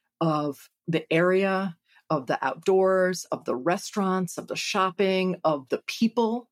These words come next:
there. And we have taken that to heart. We've always done that on a, we are a concierge hotel through and through. We make your dinner reservations,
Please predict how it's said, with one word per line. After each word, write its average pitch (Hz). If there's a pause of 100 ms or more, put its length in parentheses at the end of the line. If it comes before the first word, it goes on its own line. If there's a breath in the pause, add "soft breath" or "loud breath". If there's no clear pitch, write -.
there. 233 (480 soft breath)
And 165
we 233
have 180
taken 277
that 349
to -
heart. 220
We've 170
always 220
done 165
that 208
on 147
a, 147 (480 soft breath)
we 180
are 170
a 139
concierge 185
hotel 160
through 165
and 165
through. 156
We 175
make 175
your 185
dinner 180
reservations, 131